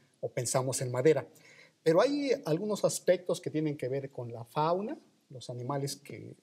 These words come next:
cómo habi-, habitan animales allí. Hay especies que son hierbas, pastos, incluso hay, hay tierra de monte.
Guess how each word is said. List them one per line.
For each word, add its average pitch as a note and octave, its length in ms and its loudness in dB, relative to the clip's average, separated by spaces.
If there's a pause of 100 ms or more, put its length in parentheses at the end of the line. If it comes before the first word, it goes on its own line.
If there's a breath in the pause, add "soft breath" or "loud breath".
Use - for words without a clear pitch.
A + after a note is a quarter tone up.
(440)
cómo G3+ 300 4
habi-, D#3 160 -4
habitan C3 440 -4
animales A#2+ 500 -8
allí. C3 340 -4 (460 loud breath)
Hay D3+ 400 0 (300)
especies D3 580 0
que - 80 -6
son C#3+ 280 -4
hierbas, F3 580 2
pastos, - 680 0
incluso D3+ 420 0
hay, D3 140 0
hay D3+ 140 2
tierra D3 280 2
de A#2+ 100 0
monte. A2 380 -10